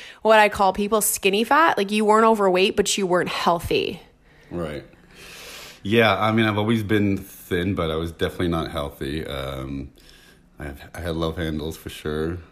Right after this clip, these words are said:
Speaker 1: And your lifestyle up until that point was what?
Speaker 2: <sighs> Uh, yeah, I'd go to work,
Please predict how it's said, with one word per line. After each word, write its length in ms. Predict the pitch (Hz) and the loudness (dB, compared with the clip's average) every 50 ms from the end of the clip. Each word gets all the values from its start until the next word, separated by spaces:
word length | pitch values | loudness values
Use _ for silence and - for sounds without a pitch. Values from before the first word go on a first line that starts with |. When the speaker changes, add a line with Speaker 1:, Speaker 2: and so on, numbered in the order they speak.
| _ - | _ -4
Speaker 1:
And 100 | - 233 | -2 0
your 120 | 233 226 | 2 2
lifestyle 480 | 220 214 214 226 226 - 220 208 208 196 | 2 2 0 0 0 0 2 2 4 4
up 100 | 190 196 | 2 0
until 220 | 214 208 196 202 | -2 -4 -2 0
that 160 | 190 185 180 - | 2 2 2 2
point 180 | - 185 151 | 0 -2 -2
was 180 | 165 175 170 - | -2 -4 -4 -2
what? 340 | 165 165 180 - - - - - - - - - - - | 0 0 0 0 -2 -6 -14 -14 -14 -14 -12 -12 -12 -12
Speaker 2:
<sighs> 360 | - - - - - - - - - - - - - - - | -12 -12 -12 -12 -14 -14 -16 -18 -20 -20 -20 -20 -20 -14 -8
Uh, 360 | - 85 80 80 82 80 73 - - | -6 -4 -2 0 -2 -2 -4 -6 -6
yeah, 240 | 92 85 78 73 76 - | -4 -2 -2 -2 -4 -6
I'd 460 | 87 90 87 - - - 110 101 87 | -10 -10 -10 -12 -16 -12 -10 -6 0
go 100 | 82 95 | 2 2
to 100 | 92 92 | 4 4
work, 440 | 85 90 92 90 92 - - - | 4 4 2 2 2 0 -6 -18